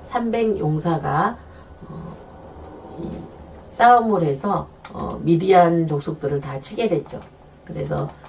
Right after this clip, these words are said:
결국은, 어, 기드온은 이 이스라엘의 이제 많은 민족들이 우리를, 어, 맡아서, 우리 백성들을 맡아서, 어, 지도를 해주십시오 하는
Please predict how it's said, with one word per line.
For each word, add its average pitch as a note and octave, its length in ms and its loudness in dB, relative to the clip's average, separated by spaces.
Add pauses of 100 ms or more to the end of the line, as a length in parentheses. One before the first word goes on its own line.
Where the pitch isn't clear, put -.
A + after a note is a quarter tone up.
(220)
결국은, E3+ 680 2 (300)
어, D3 200 -10
기드온은 E3+ 760 2 (800)
이 - 320 -8
이스라엘의 E3 880 4 (220)
이제 C#3+ 460 -6 (100)
많은 D3 480 -2 (160)
민족들이 D#3 720 2 (160)
우리를, C#3+ 680 2 (420)
어, - 440 -8
맡아서, D3+ 600 0
우리 E3 200 2
백성들을 D3+ 580 0
맡아서, D3+ 680 0 (260)
어, D3 180 -8
지도를 D#3+ 520 2
해주십시오 E3+ 680 0
하는 D3+ 460 0